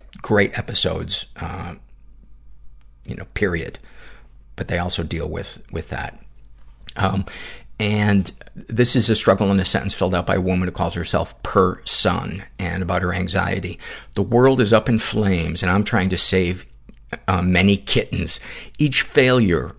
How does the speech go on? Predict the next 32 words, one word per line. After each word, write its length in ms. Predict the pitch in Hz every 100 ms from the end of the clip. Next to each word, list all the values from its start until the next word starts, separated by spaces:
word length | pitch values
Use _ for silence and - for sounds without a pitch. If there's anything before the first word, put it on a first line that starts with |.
| -
results 400 | 110 98 101 101
in 100 | 104
a 60 | 104
different 420 | - 107 95 82
type 280 | - 90 85
of 120 | 87
excruciating 960 | - - - 117 117 - 92 90 90
chest 360 | 90 67 - -
pain. 360 | 85 73 64 - - - -
There's 160 | - 113
a 80 | 98
lot 380 | 87 92 117 139
of 100 | -
fucking 360 | 104 113 113
kittens, 500 | - 87 69 - - -
and 160 | 90
even 300 | 98 117 123
when 140 | 113 113
I'm 100 | 104
not 180 | 107
sleeping, 600 | - - 110 98 92 87 -
everything 500 | 90 90 87 82 85
is 120 | 87 95
a 80 |
nightmare." 640 | 87 85 85 - - - - -
Oh, 240 | 98 82
man. 540 | - 85 85 82 85 - - - - - -
That, 400 | 104 107 101 - - - - -
that 220 | 127 123
feels 340 | - 123 107
so, 500 | - - 117 123 135 143 - - - - - - - - - - - - - - -
uh, 760 | 98 87 80 76 62 58 58